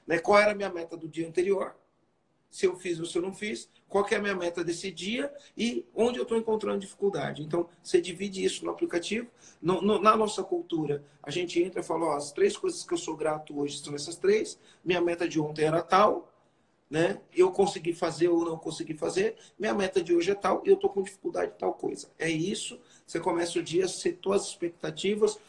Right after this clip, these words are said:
o líder vê isso, se o líder precisar chamar individual, chama individual, e cada um dentro da ownership, dentro da transparência, dentro das metas e atividades pré-definidas do que ele precisa fazer,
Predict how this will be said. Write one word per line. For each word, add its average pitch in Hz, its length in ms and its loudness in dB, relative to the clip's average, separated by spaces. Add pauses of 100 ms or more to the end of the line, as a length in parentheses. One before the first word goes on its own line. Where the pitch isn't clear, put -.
(100)
o 175 140 6
líder 202 320 8
vê 170 120 -2
isso, 202 360 -2
se - 100 -2
o 175 60 4
líder 185 260 0
precisar 180 220 -4
chamar 170 300 -4
individual, 160 500 -2
chama 165 260 -10
individual, 185 640 0 (240)
e - 80 -8
cada 202 300 0
um 196 140 -2
dentro 202 360 0
da 202 260 0 (200)
ownership, 196 920 -4 (320)
dentro 170 240 -6
da 190 140 0
transparência, 185 640 -4
dentro 185 220 -2
das 175 360 0 (320)
metas 196 440 2
e 190 60 6
atividades 156 600 -2
pré-definidas 175 800 0
do 147 80 -12
que - 120 -6
ele - 100 -4
precisa 156 300 -8
fazer, 196 440 4